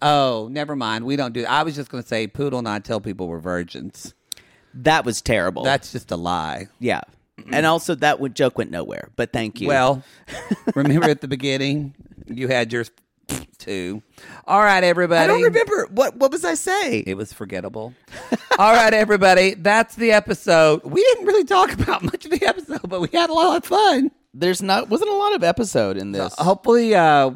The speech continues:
Speaker 1: um, we're, we're, that was fifteen? So we've got, what, probably two episodes left, don't you think? Put down your grinder.
Speaker 2: No, I'm just talking.
Speaker 1: Two
Speaker 2: No.
Speaker 1: episodes left, you think?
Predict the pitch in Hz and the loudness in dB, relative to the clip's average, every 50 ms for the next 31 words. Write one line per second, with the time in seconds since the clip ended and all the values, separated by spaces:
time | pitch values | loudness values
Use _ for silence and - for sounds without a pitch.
0 | - _ _ - 143 147 135 131 123 117 110 104 98 98 98 92 - _ _ _ | -8 _ _ -2 0 2 2 2 2 0 -2 -4 -6 -10 -14 -16 -20 _ _ _
1 | _ _ _ _ - _ - 139 151 160 151 135 - _ _ _ _ - 156 160 | _ _ _ _ -20 _ -12 -6 -4 -4 -4 -4 -6 _ _ _ _ -10 -8 -8
2 | 156 147 - 165 - 175 151 - - - - - _ - 180 180 - - - 359 | -6 -6 -6 -8 -8 -8 -10 -12 -14 -20 -20 -14 _ -8 -8 -8 -8 -10 -10 -10
3 | 381 403 381 - _ _ _ _ _ _ - 214 226 180 180 208 160 135 143 151 | -10 -10 -14 -18 _ _ _ _ _ _ -8 -8 -6 -6 -4 -4 -4 -4 -4 -4
4 | 127 - - 190 208 208 135 - - - 156 147 - - - 156 147 127 135 131 | -6 -6 -6 -6 -6 -6 -6 -8 -4 -2 -2 -2 -4 -6 -6 -6 -6 -6 -4 -6
5 | 143 165 - _ _ - 147 139 - - - - 151 165 180 - _ _ _ _ | -6 -6 -8 _ _ -10 -10 -10 -10 -10 -8 -6 -6 -6 -8 -12 _ _ _ _
6 | _ _ _ _ _ _ _ _ _ _ _ _ _ - - - 466 - 494 359 | _ _ _ _ _ _ _ _ _ _ _ _ _ -2 0 0 2 2 2 2
7 | 269 240 214 185 160 175 160 151 143 131 131 127 113 101 92 87 - 143 165 165 | 0 0 -2 -2 0 0 2 2 2 0 0 0 0 0 -2 -4 -2 0 2 2
8 | 165 165 160 165 - - - 156 147 - - 139 107 - _ _ _ _ _ _ | 2 0 -2 -6 -8 -4 -2 -2 -2 -4 -6 -12 -14 -14 _ _ _ _ _ _
9 | - - 208 208 202 - - - - 190 175 - 185 175 180 - - 190 175 - | -6 -2 0 0 0 0 -2 -2 -2 -2 -2 0 -2 -4 -4 -4 -8 -10 -8 -6
10 | 190 196 185 - - | -8 -8 -8 -14 -18